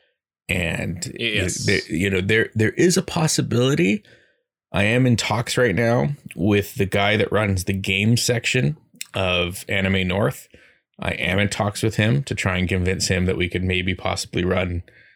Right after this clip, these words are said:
Speaker 1: a Civ lan event. We'll see. I don't know. Like, that would be in
Speaker 2: We'll
Speaker 1: May.
Speaker 2: see.
Speaker 1: We'll see if it's, if it's
Speaker 2: Yeah.
Speaker 1: free room and board. Uh, it's a, it's a possibility, and then see who we can
Speaker 2: So
Speaker 1: get
Speaker 2: they,
Speaker 1: out
Speaker 2: we just
Speaker 1: there.
Speaker 2: have to pay travel, essentially?
Speaker 1: We just have to get there.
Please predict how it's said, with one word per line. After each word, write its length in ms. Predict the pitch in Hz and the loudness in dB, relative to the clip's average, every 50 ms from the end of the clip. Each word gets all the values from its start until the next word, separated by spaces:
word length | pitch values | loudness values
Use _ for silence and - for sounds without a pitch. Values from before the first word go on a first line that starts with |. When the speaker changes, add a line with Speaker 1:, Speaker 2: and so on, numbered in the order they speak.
| _ _ _ _ - | _ _ _ _ -6
Speaker 1:
a 120 | 85 - | -4 -2
Civ 360 | - - - 95 87 90 95 104 | 0 0 2 2 2 2 2 2
lan 300 | 98 98 92 92 95 95 | 2 2 2 2 2 2
event. 340 | 92 - 104 104 123 165 - _ _ _ - | 2 2 0 0 -2 -4 -8 _ _ _ 0
We'll 140 | 107 120 131 | 0 2 2
see. 340 | - - 156 151 170 185 - - | 2 2 2 0 0 -2 -4 -2
I 100 | - 101 | 0 2
don't 160 | 107 113 127 127 | 4 4 4 4
know. 240 | 127 127 147 160 175 | 4 4 2 2 2
Like, 200 | 185 - 104 95 95 | 2 2 2 2 4
that 120 | 104 107 | 4 4
would 100 | 107 110 | 4 4
be 100 | 113 113 | 4 4
in 100 | 113 113 | 4 4
Speaker 2:
We'll 80 | 110 110 | 4 4
Speaker 1:
May. 140 | 107 107 107 | 4 4 4
Speaker 2:
see. 240 | 117 143 - 110 120 | 4 4 4 4 2
Speaker 1:
We'll 120 | 117 139 | 2 2
see 340 | 139 - - 147 156 175 - - | 2 0 2 2 2 0 0 0
if 220 | - 110 107 - | 0 0 2 2
it's, 300 | 120 120 117 - - - 127 | 0 0 0 -2 -6 -4 0
if 200 | - 113 107 101 104 | 0 0 2 2 0
it's 140 | 131 147 | -2 -2
Speaker 2:
Yeah. 60 | 147 143 | -4 0
Speaker 1:
free 200 | - 143 147 156 | 2 4 4 4
room 240 | 151 151 151 147 | 4 4 4 4
and 140 | 147 147 135 131 | 2 2 2 2
board. 380 | 131 127 143 156 175 175 - - | 4 4 4 4 4 2 2 0
Uh, 380 | 117 98 95 95 98 95 87 - | 2 2 4 4 4 4 2 2
it's 300 | 82 101 101 - - - | 2 2 0 0 0 -2
a, 80 | 127 - - - - | -2 -2 -2 -4 -4
it's 180 | 117 113 - | -4 -2 -2
a 40 | - | -2
possibility, 720 | - - 143 143 139 - 147 135 135 143 139 147 151 156 160 | -2 0 0 0 2 0 0 0 2 2 2 4 4 4 4
and 100 | 135 110 | 2 2
then 100 | 107 104 | 2 2
see 200 | 98 - - 117 | 0 0 0 2
who 160 | 104 113 110 110 | 4 4 4 4
we 100 | 113 107 | 2 2
can 260 | - 117 107 107 104 - - - - - - - - | 2 0 0 0 -2 -4 -8 -16 -16 -16 -16 -12 -10
Speaker 2:
So 160 | - - 131 | -6 -2 2
Speaker 1:
get 40 | 120 120 | 4 6
Speaker 2:
they, 80 | 120 104 | 6 6
Speaker 1:
out 100 | 101 113 | 4 4
Speaker 2:
we 60 | 117 117 | 2 2
just 120 | 123 - | 2 0
Speaker 1:
there. 60 | - 110 | 0 0
Speaker 2:
have 60 | 104 | -4
to 60 | 113 | -4
pay 140 | - 117 107 | -4 -4 -4
travel, 540 | - - - 101 101 101 120 139 156 156 151 _ _ _ _ _ _ - | -2 -2 -2 -2 -2 -2 -4 -6 -8 -8 -12 _ _ _ _ _ _ -12
essentially? 420 | 131 - 123 123 123 151 160 175 175 - - _ | -6 -6 -6 -4 -4 -6 -8 -10 -12 -14 -6 _
Speaker 1:
We 140 | - 120 117 | 2 4 4
just 180 | 104 107 104 - | 4 4 4 2
have 160 | 117 113 101 | 2 2 2
to 80 | 113 | 2
get 220 | 104 113 113 - - | 2 2 0 0 0
there. 240 | 110 101 98 90 | 0 0 0 -2